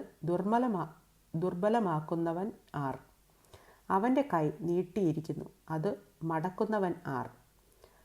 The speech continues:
ആഹാസ് രാജാവ് മരിച്ച ആണ്ടിൽ ഈ പ്രവാചകം ഉണ്ടായി. സകല ഫെലിസ്ത്യ ദേശവുമായുള്ളവേ, നിന്നെ അടിച്ചവൻ്റെ വടി ഒടിഞ്ഞിരിക്ക കൊണ്ട് നീ സന്തോഷിക്കേണ്ട. സർപ്പത്തിൻ്റെ വേരിൽ നിന്ന്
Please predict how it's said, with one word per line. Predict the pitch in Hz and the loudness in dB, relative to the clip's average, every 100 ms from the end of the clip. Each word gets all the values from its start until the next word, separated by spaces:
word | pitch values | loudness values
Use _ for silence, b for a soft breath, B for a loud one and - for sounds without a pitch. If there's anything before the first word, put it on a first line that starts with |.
| b _ | b _
ആഹാസ് | 185 196 196 262 277 - | 2 2 4 4 4 0
രാജാവ് | 202 190 190 190 | 0 2 4 4
മരിച്ച | 175 160 160 - 202 | 4 0 -2 -2 -2
ആണ്ടിൽ | 123 151 147 143 - - | 0 -2 0 -2 -4 -4
ഈ | 180 226 | -2 0
പ്രവാചകം | - 170 156 151 156 156 180 - | 0 -2 0 0 0 -2 -4 -4
ഉണ്ടായി. | 160 135 135 - - _ _ _ _ _ _ _ _ _ _ _ _ _ B B B B B | -4 -4 -6 -10 -16 _ _ _ _ _ _ _ _ _ _ _ _ _ B B B B B
സകല | - 240 220 277 311 | 4 8 8 8 6
ഫെലിസ്ത്യ | 269 180 185 - 208 | 6 4 4 4 6
ദേശവുമായുള്ളവേ, | 175 165 185 175 180 175 170 151 151 151 143 - _ _ _ _ | 6 4 2 0 0 0 2 2 2 2 0 -4 _ _ _ _
നിന്നെ | 185 196 214 262 | 0 2 4 2
അടിച്ചവൻ്റെ | 180 156 160 190 190 185 180 | 2 0 0 0 2 2 2
വടി | 151 147 143 - | 2 0 -2 0
ഒടിഞ്ഞിരിക്ക | 156 165 196 196 190 202 | 0 2 2 2 0 0
കൊണ്ട് | 156 143 139 - B B _ | 2 0 -2 -6 B B _
നീ | 190 240 | 0 0
സന്തോഷിക്കേണ്ട. | - 160 147 165 170 156 165 143 139 - b b b b - | 0 -2 2 2 0 0 0 0 -4 -10 b b b b 2
സർപ്പത്തിൻ്റെ | 208 190 - 240 262 254 | 4 4 2 2 4 4
വേരിൽ | 208 165 160 160 | 4 4 4 2
നിന്ന് | 165 160 | 2 0